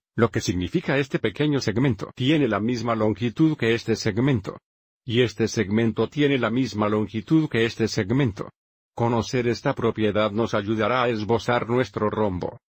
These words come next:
Porque bajamos ocho unidades desde el origen para encontrar este vértice del rombo. Si volvemos al origen y subimos ocho unidades, podemos encontrar otro vértice del rombo. Entonces,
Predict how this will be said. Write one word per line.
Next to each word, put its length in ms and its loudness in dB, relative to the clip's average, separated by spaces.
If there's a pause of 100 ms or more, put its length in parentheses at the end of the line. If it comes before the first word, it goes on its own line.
(300)
Porque 340 0
bajamos 680 0
ocho 360 2
unidades 600 0
desde 300 2
el 80 0
origen 380 -2
para 200 0
encontrar 540 0
este 240 0
vértice 480 0
del 160 0
rombo. 420 2 (240)
Si 220 -4
volvemos 560 -2
al 100 0
origen 400 2
y 80 2
subimos 540 2
ocho 320 0
unidades, 800 0 (180)
podemos 480 2
encontrar 580 0
otro 240 2
vértice 460 0
del 220 0
rombo. 400 0 (400)
Entonces, 800 0